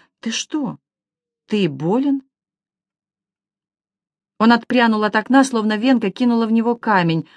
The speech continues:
"Болен? Сейчас ты увидишь, болен ли я, прежде всего, который час". Снизу снова раздались смешки.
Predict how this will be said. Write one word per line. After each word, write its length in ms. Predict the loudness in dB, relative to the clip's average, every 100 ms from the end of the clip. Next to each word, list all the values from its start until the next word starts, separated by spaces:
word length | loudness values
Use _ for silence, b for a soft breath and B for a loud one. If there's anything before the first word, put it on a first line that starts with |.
| b
"Болен? 600 | -8 0 2 2 0 -4 -6 _ _ _ _ _ _ _ _ _ _ _ _ _ -14
Сейчас 400 | -6 -2 0 0
ты 140 | 0
увидишь, 400 | 2 2 2 -2
болен 320 | -2 -2 0
ли 120 | -2 -2
я, 280 | 0 -2 -4 b
прежде 360 | -2 0 2 -2
всего, 280 | -4 -4 -2
который 380 | -2 -2 -2 -2
час". 480 | -2 -2 -4 -10 _ _ _ _ _ _ _ _ _ _ _ _ _ _ _ _ _ _
Снизу 380 | 2 4 4 2
снова 320 | 2 2 2
раздались 420 | 0 2 2 0
смешки. 720 | -6 -2 0 0 -6 -2 -2